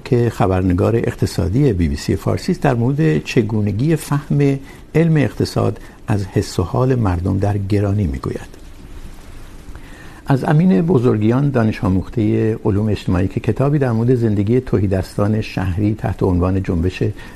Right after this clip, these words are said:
خستگان نوشته، می‌پرسیم در علوم اجتماعی می‌شود فهمید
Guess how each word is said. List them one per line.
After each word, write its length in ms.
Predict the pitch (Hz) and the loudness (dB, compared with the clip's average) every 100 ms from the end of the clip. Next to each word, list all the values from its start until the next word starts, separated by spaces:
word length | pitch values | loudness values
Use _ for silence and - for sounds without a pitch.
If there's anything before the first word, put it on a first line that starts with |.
| - | -8
خستگان 640 | - - - 98 92 92 - - 127 | -6 -4 -2 0 0 -2 -6 -6 -2
نوشته، 500 | 123 - - 175 190 - - - 165 | -2 -2 0 0 0 -6 -18 -6 -2
می‌پرسیم 600 | 143 139 - 175 170 165 - - | 0 0 0 0 0 -2 -8 -2
در 140 | 135 | 2
علوم 260 | 120 156 185 | 4 4 2
اجتماعی 680 | - - 107 104 127 139 - - - | 0 -2 0 0 0 0 -4 -12 -2
می‌شود 460 | 151 180 - 90 85 | 0 0 0 -2 -2
فهمید 520 | - 90 80 90 87 | -2 -2 0 0 0